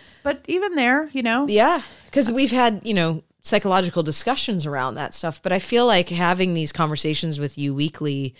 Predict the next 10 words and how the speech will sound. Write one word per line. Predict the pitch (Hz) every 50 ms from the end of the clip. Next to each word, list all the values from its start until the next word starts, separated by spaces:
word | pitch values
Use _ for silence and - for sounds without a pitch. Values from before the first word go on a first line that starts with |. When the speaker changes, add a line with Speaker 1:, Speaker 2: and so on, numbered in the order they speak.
| - -
Speaker 1:
Mm-hmm. | 196 190 208 208 214
Speaker 2:
it's | 220 170 - - - -
made | 160 165 175 180 190 180
me | 185 190 175
want | 160 156 156 156 143 - -
to | - 170
go | 151 165 151 151 151
into | 151 151 147 - -
more | 151 147 147 143 143
depth | 143 - 156 147 143 - - - - -